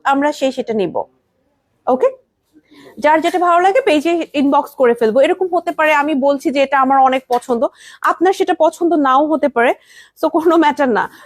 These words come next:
যার যেটা ভালো লাগছে নিব। এটা আঠারোশো টাকা। আমাদের এইটার মধ্যে দুইটা কালার আমরা অফার করছি, একটা হচ্ছে এরকম বার্গেন্ডি কালার, আর একটা হচ্ছে ব্ল্যাক কালার। দুইটাই আঠারোশো টাকা করে, দুইটাই সেম প্রিন্ট, just হচ্ছে কি আপনার কালার আলাদা।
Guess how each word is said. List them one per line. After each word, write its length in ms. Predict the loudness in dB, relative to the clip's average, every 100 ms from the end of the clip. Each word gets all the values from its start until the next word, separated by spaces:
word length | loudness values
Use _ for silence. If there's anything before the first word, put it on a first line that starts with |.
| -6
যার 280 | 0 2 2
যেটা 180 | 0 0
ভালো 200 | 0 2
লাগছে 280 | 0 0
নিব। 300 | -2 0 -2 -6 _ _
এটা 240 | -2 0 0
আঠারোশো 480 | 0 0 -2 -2
টাকা। 300 | -2 0 2
আমাদের 340 | 2 2 0 -2
এইটার 340 | -2 -2 -2
মধ্যে 200 | -2 0
দুইটা 300 | 0 0 -2
কালার 340 | 0 2 2 2
আমরা 220 | 2 0
অফার 220 | 0 -2
করছি, 320 | 0 -2 0
একটা 280 | 0 0 0
হচ্ছে 180 | 0 0
এরকম 240 | 0 0
বার্গেন্ডি 440 | 2 2 2 0 -2
কালার, 300 | 0 2 2 -2 _ _ -4
আর 140 | 0
একটা 180 | 0 -2
হচ্ছে 180 | -2 -2
ব্ল্যাক 320 | 2 0 0 -2
কালার। 260 | 0 0 -2 -10 -16 -2
দুইটাই 240 | 0 2
আঠারোশো 480 | 0 0 0 -2 -2
টাকা 260 | -4 -2 0
করে, 280 | 2 2 2
দুইটাই 380 | 2 0 0
সেম 360 | -2 0 0 0
প্রিন্ট, 320 | 0 0 0
just 360 | 0 -2 -2 -4
হচ্ছে 160 | -4
কি 60 | -4
আপনার 220 | -4 -4
কালার 340 | -2 0 2 2
আলাদা। 360 | 0 0 0